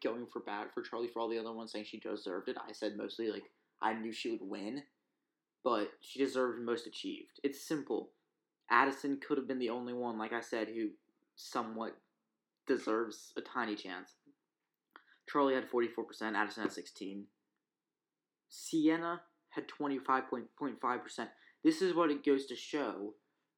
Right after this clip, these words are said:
Like, I had no problem with Sienna winning least problematic and favorite because those are opinion-based. But what has Sienna achieved? Nothing,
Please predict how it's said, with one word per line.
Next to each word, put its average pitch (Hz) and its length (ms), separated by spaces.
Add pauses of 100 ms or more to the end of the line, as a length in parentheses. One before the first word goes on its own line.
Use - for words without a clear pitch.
(100)
Like, 139 280 (260)
I 143 120
had 143 240
no 151 100
problem 143 260
with 127 120
Sienna 131 300
winning 120 240
least 120 200
problematic 117 500
and 113 140
favorite 117 340
because 110 160
those 127 160
are 123 80
opinion-based. 120 480 (180)
But 156 100
what 165 220
has 196 160
Sienna 156 280
achieved? - 680 (2500)
Nothing, - 440